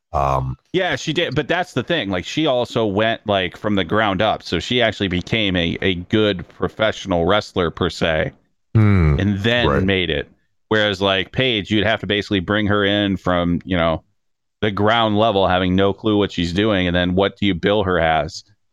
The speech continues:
Speaker 2: You know, former mixed martial arts fighter that wasn't very good.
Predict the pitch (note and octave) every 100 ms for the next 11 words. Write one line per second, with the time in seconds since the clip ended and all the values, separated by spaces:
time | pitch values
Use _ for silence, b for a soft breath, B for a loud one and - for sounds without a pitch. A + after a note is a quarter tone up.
0 | _ _ _ _ - F2 - A2+ A#2 A2+
1 | G#2+ G#2 F2 _ _ A2 G#2 A2+ G#2+ G2
2 | - G2 G2+ - - F#2+ G2 G#2 G2+ F#2
3 | F#2+ F2+ G2 G2+ D2 G2 G2 F#2 G3 F#2
4 | G#2+ B2